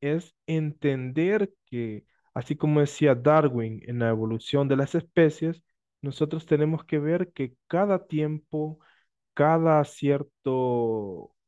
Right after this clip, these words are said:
segmento de la historia va evolucionando las cosas, si los animales, la naturaleza, y nosotros formamos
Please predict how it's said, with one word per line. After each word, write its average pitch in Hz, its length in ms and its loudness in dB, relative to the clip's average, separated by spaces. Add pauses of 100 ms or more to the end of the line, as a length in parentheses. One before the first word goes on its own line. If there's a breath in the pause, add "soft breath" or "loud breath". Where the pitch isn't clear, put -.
(400)
segmento 139 680 2
de 139 120 6
la 143 60 4
historia 147 680 0 (580)
va 131 120 0
evolucionando 180 680 -2
las 151 180 -4
cosas, 175 500 -8
si 123 200 -6
los 117 220 -2
animales, 117 760 0
la 117 140 -2
naturaleza, 110 920 -2 (460)
y 127 80 -6
nosotros 131 400 -2
formamos 123 520 -2